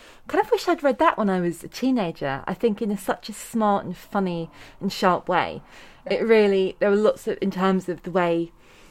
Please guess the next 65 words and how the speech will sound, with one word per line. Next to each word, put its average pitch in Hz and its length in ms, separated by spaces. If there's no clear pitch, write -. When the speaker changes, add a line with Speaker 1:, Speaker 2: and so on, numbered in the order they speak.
Speaker 1:
privilege 175 480
is 160 140
explored, 143 600
which - 140
sounds 185 260
very 165 160
dry, 165 380
but - 100
I'm 165 80
like, 160 80
Speaker 2:
Yeah. - 60
Speaker 1:
"I 190 40
could - 140
have 202 100
really 185 180
done 226 220
with 233 120
that." - 180
I - 60
think 214 180
when 208 100
I 202 60
was 190 100
twelve 196 280
or - 20
thirteen, 160 480
I - 80
would 156 80
have 160 120
loved 180 280
it, - 120
and 160 100
it - 80
would 160 120
Speaker 2:
It - 40
Speaker 1:
have 190 80
Speaker 2:
would 147 80
have 147 100
Speaker 1:
been - 40
Speaker 2:
been 180 160
really 175 120
helpful. - 400
Yeah, 208 400
and 208 140
I 208 60
think 208 260
that's 190 280
gonna 180 200
be 170 100
my 170 140
main 165 260
goal. 147 260
I 156 60
don't 180 200
have 190 140
any 175 180
specific - 580
books - 240
in 147 80
mind, 151 380
but - 200
I 156 140
just - 260
want 165 200
her 151 280